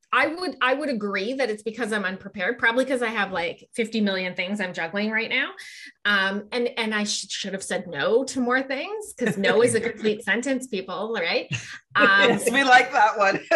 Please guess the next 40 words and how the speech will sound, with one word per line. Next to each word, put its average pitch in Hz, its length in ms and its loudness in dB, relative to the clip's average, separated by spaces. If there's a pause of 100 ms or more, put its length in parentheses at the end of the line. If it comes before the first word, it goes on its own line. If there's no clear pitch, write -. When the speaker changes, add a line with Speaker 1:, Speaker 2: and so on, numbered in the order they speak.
(360)
Speaker 1:
right? 214 320 4
No 233 160 4
Speaker 2:
We 311 60 6
Speaker 1:
is - 20 4
Speaker 2:
like 302 80 4
Speaker 1:
a 320 60 2
Speaker 2:
that. - 20 -8
Speaker 1:
complete 294 480 -4
sentence, 277 300 0
Speaker 3:
That's 226 120 2
Speaker 1:
people. 214 180 2
Speaker 3:
it. 180 40 0
Speaker 1:
I 214 40 0
have 233 220 -2
it 262 60 -2
on 254 100 0
a 247 60 0
t-shirt 254 420 -6
for - 80 -10
sale 226 300 -2
for 208 120 -4
you. 170 140 0 (560)
Um, 214 380 4
but - 180 4
really, 285 240 4 (120)
Speaker 3:
<laughs> - 220 2
Speaker 1:
it, 392 180 8 (280)
it - 320 -10
comes 294 320 0
back 254 360 -2 (100)
to 381 160 -6
that 202 320 0
piece, 392 580 -12
right? 320 380 -6
And, 277 160 -6
and 277 160 -2
I 277 100 -2
think 370 240 -10
the 294 140 -2
other, 277 140 -2